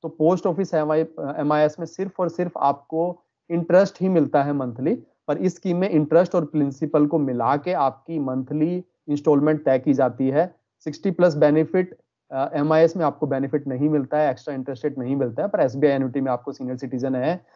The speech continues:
तो आपको एक्स्ट्रा इंटरेस्ट रेट मिलेगा मैच्योरिटी पे, क्योंकि एमआईएस में पहले आपको इंटरेस्ट रेट दिया जा रहा है, तो यहाँ पर आपको प्रिंसिपल मैच्योरिटी पे मिलता है, पर एसबीआई एन्युटी में आपका प्रिंसिपल आपको साथ साथ मंथली मिल रहा है। तो आपको ईएमआई का ही लास्ट जो, अ, इंस्टॉलमेंट होती है वही मिलती है।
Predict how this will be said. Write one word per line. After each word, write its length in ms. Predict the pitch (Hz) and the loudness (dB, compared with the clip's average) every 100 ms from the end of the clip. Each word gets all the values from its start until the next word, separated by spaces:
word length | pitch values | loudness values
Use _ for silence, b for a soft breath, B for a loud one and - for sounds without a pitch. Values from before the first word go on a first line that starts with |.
| b b | b b
तो 60 | |
आपको 260 | 147 143 165 | 0 2 2
एक्स्ट्रा 300 | 147 - 180 | 2 2 4
इंटरेस्ट 320 | 160 156 147 | 6 4 4
रेट 120 | 151 | 0
मिलेगा 460 | 151 147 143 143 151 | 2 4 4 4 2
मैच्योरिटी 520 | 143 120 151 147 175 | 0 -4 0 0 0
पे, 280 | 160 165 170 | 0 4 4
क्योंकि 500 | 170 _ - 143 160 | 0 _ -10 -4 2
एमआईएस 440 | 156 147 151 151 | 2 4 4 2
में 80 | 170 | 0
पहले 240 | 160 131 147 | -2 0 2
आपको 240 | 139 151 | 2 -2
इंटरेस्ट 280 | 127 131 - | -2 -4 -4
रेट 100 | 143 | -2
दिया 220 | 139 143 | 2 2
जा 140 | 135 | 2
रहा 100 | 131 | -2
है, 40 | 156 | -2
तो 80 | 143 | -4
यहाँ 200 | 143 135 | -6 -4
पर 140 | 139 | -2
आपको 420 | 131 - 147 156 165 b b _ | -2 -2 0 0 0 b b _
प्रिंसिपल 560 | 151 175 170 208 190 190 | -4 -2 0 0 4 4
मैच्योरिटी 380 | 160 151 156 160 | 4 4 2 2
पे 120 | 160 | 0
मिलता 320 | 147 131 151 | 0 0 0
है, 80 | 208 | -2
पर 180 | - 165 | 0 -2
एसबीआई 400 | 147 120 143 156 | -2 0 4 4
एन्युटी 300 | 143 131 143 | 2 -2 -2
में 120 | 143 | -2
आपका 220 | 127 - | -2 -4
प्रिंसिपल 500 | 131 131 127 143 143 | -6 -6 -6 -4 -2
आपको 220 | 127 127 | -2 -2
साथ 240 | 147 135 127 | -8 -4 -6
साथ 220 | - 147 139 | -2 -4 -4
मंथली 400 | 123 120 139 147 | -10 -6 0 2
मिल 160 | 147 | 2
रहा 200 | 131 127 | 0 0
है। 280 | 147 214 b b b | 0 -2 b b b
तो 60 | 165 | 2
आपको 260 | 151 185 196 | 2 0 2
ईएमआई 440 | 156 156 160 165 | 4 6 6 4
का 360 | 165 - - 156 | 2 -8 -2 0
ही 180 | 143 170 | 0 2
लास्ट 300 | 139 143 120 | 2 0 2
जो, 180 | 156 | 2
अ, 300 | 156 143 135 139 | 2 -2 -8 -6
इंस्टॉलमेंट 440 | 139 156 131 143 | -6 -4 -4 -4
होती 200 | 123 110 | -6 -4
है 60 | 147 | -2
वही 200 | 127 135 | -2 -4
मिलती 340 | 131 117 127 | -4 -6 -6
है। 260 | 123 143 - | -2 -2 -4